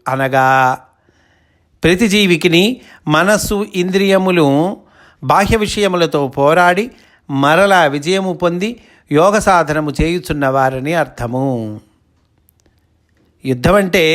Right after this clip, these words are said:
బాహ్య విషయాలతో పోట్లాడటం. <laughs> ఇవన్నీ కూడా మనస్సు కానీ ఇంద్రియాలు కానీ అన్నీ కూడా బాహ్య విషయాలతో పోట్లాడి మళ్ళా విజయం పొంది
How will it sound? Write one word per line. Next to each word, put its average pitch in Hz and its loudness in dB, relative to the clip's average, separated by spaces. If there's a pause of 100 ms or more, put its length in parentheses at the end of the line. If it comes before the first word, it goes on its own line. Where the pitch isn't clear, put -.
(140)
బాహ్య 185 0
విషయాలతో 190 0
పోట్లాడటం. 180 -2 (1040)
<laughs> 143 0 (680)
ఇవన్నీ 180 4
కూడా 170 2
మనస్సు 143 0
కానీ 156 0
ఇంద్రియాలు 151 0
కానీ 151 2
అన్నీ 160 -2
కూడా 143 -4 (2000)
బాహ్య 156 2
విషయాలతో 170 0
పోట్లాడి 170 0
మళ్ళా 190 2
విజయం 175 -2
పొంది 190 -6